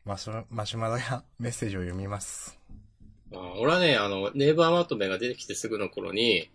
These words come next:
Speaker 1: お、
Speaker 2: これはメディアの新しい形かもしれないみたいな感じで持ち上げていた人の名前をね、
Speaker 1: はい。
Speaker 2: 絶対忘れないよ。
Speaker 1: お、言ってもいいんすよ。
Speaker 2: <laughs> まあでもね、どうしようかな。<laughs>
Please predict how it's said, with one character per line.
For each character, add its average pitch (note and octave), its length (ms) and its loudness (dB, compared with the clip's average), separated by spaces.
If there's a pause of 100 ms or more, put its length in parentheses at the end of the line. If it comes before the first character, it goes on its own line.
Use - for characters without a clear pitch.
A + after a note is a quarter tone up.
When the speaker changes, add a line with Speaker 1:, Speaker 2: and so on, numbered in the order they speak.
(180)
Speaker 1:
お、 D3+ 100 6
Speaker 2:
こ A#2+ 80 4
れ A2+ 80 4
は C3 180 6
メ C#3 140 6
デ C3 80 2
ィ A#2 100 8
ア G2+ 40 2
の F#2 140 0
新 A2 280 2
し A#2 260 2
い - 40 -10
形 - 340 -6
か A2+ 100 0
も G2 100 -4
し - 120 -2
れ F#2 80 0
な F#2+ 120 -2
い G2 40 -2
み F#2 60 -6
た F2 140 -6
い E2+ 40 -4
な D#2 240 -4
感 F2+ 220 -10
じ F2+ 80 -10
で F#2 80 -6
持 F2+ 180 -6
ち F#2+ 140 0
上 F#2+ 60 2
げ G2 120 0
て - 140 -6
い F#2 100 0
た F#2 320 -2 (440)
人 - 220 -2
の F#2+ 100 -2
名 F#2+ 120 -2
前 F#2 200 -2
を F#2 100 -2
ね、 F#2+ 120 -4
Speaker 1:
は F2 60 -6
い。 F2 60 -14
Speaker 2:
絶 - 180 -12
対 F#2+ 140 -2
忘 F2+ 260 -4
れ F#2+ 120 -4
な F#2 160 -6
い - 20 -10
よ。 G2 60 -14 (580)
Speaker 1:
お、 E3 200 0
言 E3+ 100 0
っ - 40 -12
て A3 100 -2
も F3 100 4
い D3 60 0
い C#3+ 40 0
ん C3 40 -6
す - 120 -12
よ。 F2+ 160 -10 (560)
Speaker 2:
<laughs> - 300 -14 (2250)
ま E3 200 2
あ F#3 40 4
で F#3+ 120 4
も E3 140 4
ね、 D3 680 0 (220)
ど B2+ 80 2
う C#3+ 40 2
し - 60 -2
よ - 80 -2
う - 20 -16
か G2+ 100 -8
な。 G#2 440 -4
<laughs> - 40 -10